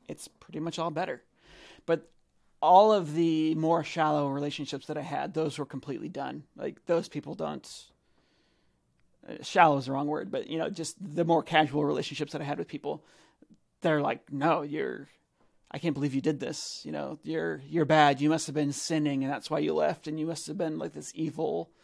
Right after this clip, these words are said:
two-faced sinner." I guess, I guess I was two-faced in some way, in that I wasn't telling everybody that I didn't believe in this stuff. But, um, I wa-, I was trying to, um, be clear about boundaries to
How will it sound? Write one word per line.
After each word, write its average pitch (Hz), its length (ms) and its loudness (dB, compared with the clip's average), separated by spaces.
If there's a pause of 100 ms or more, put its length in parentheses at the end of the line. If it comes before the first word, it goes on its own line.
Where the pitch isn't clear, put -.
(760)
two-faced 156 460 0
sinner." 156 240 4
I 160 100 6
guess, - 420 0
I - 100 2
guess 214 220 0
I 165 80 2
was 175 680 4
two-faced 170 560 -2
in 147 80 -2
some 190 220 -2
way, 151 180 0
in 151 100 2
that 143 120 0
I 151 80 2
wasn't 151 260 0
telling 156 300 2
everybody 139 300 -2
that 143 120 2
I 143 40 2
didn't 139 160 0
believe 143 240 4
in 135 40 -6
this 147 160 -2
stuff. - 380 -4 (360)
But, - 280 0 (300)
um, 147 440 2
I 165 120 4
wa-, 160 260 6
I 160 140 2
was 160 360 2
trying 156 420 0
to, 139 480 -4 (540)
um, 156 320 -6 (260)
be 165 120 2
clear 165 460 -2
about 147 360 0 (640)
boundaries 151 760 4
to 147 500 0